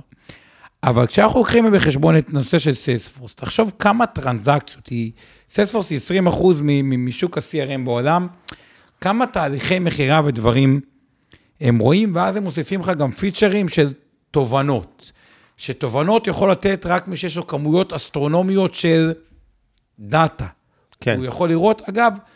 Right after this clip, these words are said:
Speaker 1: כמו שלדוגמה, ב-, בשוק ה-I R A, אתם לדעתי הכי גדולים בארץ, אז עם הזמן
Speaker 2: נכון.
Speaker 1: תוכלו לתת דאטה, תובנות על כל מיני התנהגויות, לראות מה,
Speaker 2: נכון.
Speaker 1: מה קורה שם, ולנתח את זה.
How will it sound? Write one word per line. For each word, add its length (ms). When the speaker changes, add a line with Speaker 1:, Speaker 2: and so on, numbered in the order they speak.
Speaker 1:
כמו 220
שלדוגמה, 460
ב-, 400
בשוק 340
ה-I 340
R 20
A, 340
אתם 380
לדעתי 380
הכי 180
גדולים 360
בארץ, 540
אז 100
עם 160
הזמן 200
Speaker 2:
נכון. 120
Speaker 1:
תוכלו 160
לתת 180
דאטה, 320
תובנות 520
על 120
כל 160
מיני 320
התנהגויות, 560
לראות 240
מה, 280
Speaker 2:
נכון. 300
Speaker 1:
מה 180
קורה 340
שם, 260
ולנתח 680
את 60
זה. 140